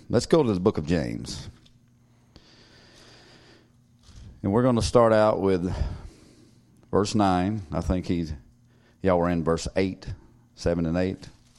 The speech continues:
I know I didn't make it the last time, but I've been to some of these. I know we, uh, in the past, some of us in the church have joked about James. He's James the Blunt.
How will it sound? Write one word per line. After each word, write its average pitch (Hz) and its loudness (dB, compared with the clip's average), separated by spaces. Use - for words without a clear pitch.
I - -4
know 78 0
I 80 0
didn't 98 -2
make 101 2
it 90 -2
the 85 0
last 92 0
time, 92 0
but 87 -2
I've 90 0
been 92 -2
to 82 -4
some 90 -2
of 80 -4
these. 90 -4
I 98 0
know 98 4
we, 92 2
uh, 76 0
in 92 0
the 85 0
past, 98 4
some 90 0
of 82 0
us 87 2
in 80 -2
the 78 -4
church 90 0
have 78 -4
joked 90 0
about 76 0
James. 85 0
He's 80 -4
James 85 -2
the 71 -6
Blunt. 78 -6